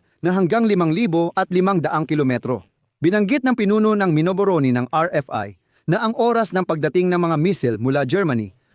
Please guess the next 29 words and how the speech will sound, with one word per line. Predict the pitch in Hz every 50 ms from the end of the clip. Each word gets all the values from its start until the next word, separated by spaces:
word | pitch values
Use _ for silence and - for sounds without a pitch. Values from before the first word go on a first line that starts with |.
| _
papuntang | - 202 214 254 240 226 - 233 233 226 208 156 131
gitnang | 147 180 - 160 175 196 190 175
Russia | 175 165 156 135 - 117 104 90 - _ _ _
sa | - -
kasong | - - 156 180 170 - 196 254
ito | 233 - 147 117 95 - _ _ _ _ -
ay | 156 165 -
aabot | - 147 143 139 - - 170 185 170 175 190 190
ng | - 156 160
mga | 160 151 143 139 135 -
anim | 151 160 175 180 190 190 185 165 _ _ _
hanggang | - 180 190 170 170 214 226 214
pitong | - 160 - 175 165 160 151
minuto. | 151 139 127 113 - 107 92 - _ _ _ _ _ _ _ _ -
Ipinaalam | 170 - 208 202 202 190 202 190
din | 180 202 196 196
ni |
Belousov | 180 175 196 185 - 202 190 -
kay | - 151 -
Putin | 180 190 - 185 180 -
ang | 151 131
tungkol | 151 135 156 165 180
sa | - 175 156
mga | 156 151 -
isinasagawang | - - 143 139 147 151 - 170 165 147 156
gawain | 139 139 131 131 151 165 165 151 147 - _ _ _
sa | - - -
Estados | - - - 190 196 180 202 -
Unidos | 202 175 180 139 123 110 - -